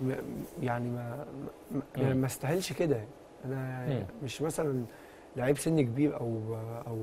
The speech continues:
Speaker 1: مثلًا خلاص ب-، ببطل إن أنا أخش في صفقة أو كده.
Speaker 2: وابتديت المشوار تاني ورحت المصري.
Speaker 1: ورحت المصري.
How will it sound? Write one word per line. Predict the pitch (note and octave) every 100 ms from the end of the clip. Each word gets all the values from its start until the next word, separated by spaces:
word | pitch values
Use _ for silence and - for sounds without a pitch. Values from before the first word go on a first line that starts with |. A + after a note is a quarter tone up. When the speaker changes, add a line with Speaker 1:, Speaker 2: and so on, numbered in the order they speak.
| A2 A#2+
Speaker 1:
مثلًا | C3+ C3+
خلاص | A2+ - C3+ C3
ب-، | A#2+ A2+ A#2
ببطل | C3+ D3 E3 C3 - - - - B2+
إن | C3
أنا | C#3+
أخش | B2+ C#3 -
في | A#2+
صفقة | - C3+ -
أو | B2
كده. | A2
Speaker 2:
وابتديت | A2+ C3 C3+ D3
المشوار | C#3 - D#3+
تاني | C#3 E3+ F3+
ورحت | E3 -
المصري. | D3+ C3 - - C3
Speaker 1:
ورحت | D#3 -
المصري. | E3 D3 C#3+ A#2